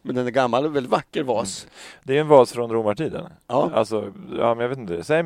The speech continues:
Speaker 2: säg att den är från år noll då, runt
Speaker 1: Ungefär.
Speaker 2: ungefär. Ja.
Speaker 1: Ja.
Speaker 2: Eller lite senare
Speaker 1: Och
Speaker 2: kanske.
Speaker 1: den är ju i något blått glas.
Speaker 2: Ja, det är det som är fascinerande, för det är liksom, det är olika lager av glas.
Speaker 1: Mm.
Speaker 2: Så det är blått glas och sen är det då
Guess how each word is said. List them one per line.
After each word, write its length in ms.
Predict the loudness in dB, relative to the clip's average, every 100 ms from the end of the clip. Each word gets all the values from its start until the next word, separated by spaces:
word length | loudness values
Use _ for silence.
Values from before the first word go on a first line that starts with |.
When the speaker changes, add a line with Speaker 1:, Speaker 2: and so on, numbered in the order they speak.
| -4
Speaker 2:
säg 220 | -6 0
att 100 | 0
den 100 | 0
är 80 | -6
från 160 | -8 -8
år 140 | -8
noll 260 | -6 -8 -8
då, 60 |
runt 120 | -10 -12 -18 -10
Speaker 1:
Ungefär. 60 | -6 -6 -6
Speaker 2:
ungefär. 60 | -8
Ja. 180 | -6 -6 -6
Speaker 1:
Ja. 160 | -4
Speaker 2:
Eller 160 | -2 -2
lite 200 | -4 -4
senare 240 | -6 -6 -6
Speaker 1:
Och 60 |
Speaker 2:
kanske. 160 | -4 -4
Speaker 1:
den 80 | -4
är 40 |
ju 120 | -4 -6
i 80 |
något 180 | -8 -12
blått 320 | -6 -4 -4 -6 -14 -4
glas. 340 | 2 2 4
Speaker 2:
Ja, 160 | 6 6
det 60 | 4
är 40 |
det 140 | 2 0
som 100 | -2
är 40 |
fascinerande, 400 | -4 -4 -2 -2
för 80 | -2
det 80 | -4
är 40 |
liksom, 280 | -6 -8 -10 -12 -20
det 180 | -10 -8
är 240 | -8 -10 -14 -16
olika 220 | -2 0
lager 440 | 4 6 6 4
av 120 | 2 0
glas. 400 | -4 -4 -10 -10
Speaker 1:
Mm. 200 | -8 -8 -10
Speaker 2:
Så 120 | -8
det 80 | -4
är 40 | 0
blått 300 | 2 0 2
glas 300 | 2 2 -2
och 80 |
sen 160 | -12 -6
är 100 | -4
det 80 | -4
då 300 | -4 -2